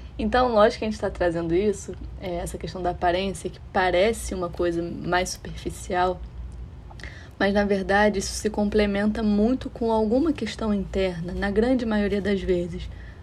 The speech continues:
Outros momentos não, outros momentos só quer fazer por fazer, mas isso também tem a ver com uma mudança. Mas tem, é, situações que você tá, você já,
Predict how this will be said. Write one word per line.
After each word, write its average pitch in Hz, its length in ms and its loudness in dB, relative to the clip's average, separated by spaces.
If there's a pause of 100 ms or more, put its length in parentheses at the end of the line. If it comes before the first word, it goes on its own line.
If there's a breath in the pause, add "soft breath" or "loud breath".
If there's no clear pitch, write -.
Outros 403 220 0
momentos 349 360 4
não, 285 200 8
outros 247 160 2
momentos 233 300 -2
só 254 160 -4
quer 254 500 0 (180)
fazer 247 300 -2
por - 180 -16
fazer, 226 460 4
mas 208 240 4
isso 285 140 0
também 294 180 6
tem 294 160 6
a - 20 8
ver 247 120 4
com 247 100 -4
uma 226 100 2
mudança. 190 540 2 (680 loud breath)
Mas 226 280 2
tem, 262 360 2 (600)
é, 190 500 2
situações 202 1000 -2 (560 loud breath)
que 233 120 -2
você 220 400 4
tá, 233 380 -2
você 214 400 2
já, 220 260 0